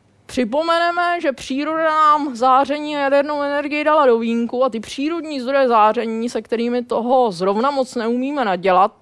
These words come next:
kromě radonu zmíněného, zodpovídají asi za osmdesát procent našeho průměrného ročního záření. Z těch umělých zdrojů, které záměrně používáme,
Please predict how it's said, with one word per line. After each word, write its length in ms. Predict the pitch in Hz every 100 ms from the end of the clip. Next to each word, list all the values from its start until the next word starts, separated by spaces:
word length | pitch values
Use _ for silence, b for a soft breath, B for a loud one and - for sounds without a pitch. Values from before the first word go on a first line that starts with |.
| _
kromě 460 | 233 208 214 233 233 -
radonu 540 | - 170 175 185 185 - _ 214
zmíněného, 840 | 202 190 190 180 185 175 170 220 - B B B
zodpovídají 680 | - 220 - 330 330 330 330
asi 220 | 320 311
za 120 | 262 -
osmdesát 720 | 240 285 285 302 320 262 226
procent 440 | 220 214 262 240
našeho 460 | 214 214 233 233 220
průměrného 840 | 202 214 202 214 208 214 202 190
ročního 520 | 190 175 214 190 185
záření. 760 | 170 180 180 175 156 156 - 160 _ _ b b b b
Z 120 | -
těch 260 | 208 -
umělých 560 | 226 247 392 403 254 185
zdrojů, 420 | 175 180 156 -
které 320 | - 180 180
záměrně 520 | 185 185 233 320 359 262
používáme, 1040 | 214 190 214 208 202 202 202 202 202 220